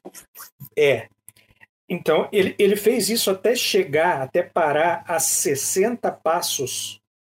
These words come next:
da infantaria russa. Quando ele trocou as balas, porque eram balas, baletões redondos,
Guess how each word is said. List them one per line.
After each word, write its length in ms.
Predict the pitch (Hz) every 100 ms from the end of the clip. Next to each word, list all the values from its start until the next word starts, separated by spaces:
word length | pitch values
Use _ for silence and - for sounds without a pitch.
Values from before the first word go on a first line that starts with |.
| -
da 140 | 147
infantaria 460 | 151 151 143 135 131
russa. 300 | 117 - - _ _ _ - _ _ _ _ _ _ _ -
Quando 180 | 151 147
ele 160 | 147
trocou 680 | 147 165 160 156 151 - - _ _ _ _
as 220 | 143 117
balas, 680 | 101 131 139 180 226 - - _
porque 200 | - -
eram 280 | 110 127 123
balas, 680 | 117 117 143 151 - - - 113 - 110 - - - - _ _ _ _
baletões 680 | 131 139 135 131 151 139 120
redondos, 640 | 147 127 147 165 - -